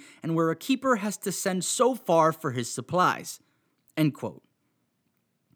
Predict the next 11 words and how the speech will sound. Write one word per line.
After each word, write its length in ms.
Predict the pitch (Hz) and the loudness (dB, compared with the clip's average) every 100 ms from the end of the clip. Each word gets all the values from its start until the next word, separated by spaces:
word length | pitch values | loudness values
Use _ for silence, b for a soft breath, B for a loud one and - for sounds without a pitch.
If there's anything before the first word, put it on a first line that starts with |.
| _ _ _ | _ _ _
DuBose 360 | 226 302 392 381 | 0 4 4 2
struggled 540 | - 240 247 240 208 | 0 2 2 0 -4
to 40 | 165 | -4
get 280 | 139 196 226 | -2 -2 0
the 100 | 202 | -4
assistance 560 | - 156 - 151 143 | -2 -6 -4 -4 -4
he 160 | - 185 | -4 0
needed 320 | 139 135 131 | 0 0 -4
from 180 | 135 120 | -4 -4
the 80 | 123 | 0
government 460 | 156 156 104 - | 2 2 -2 -6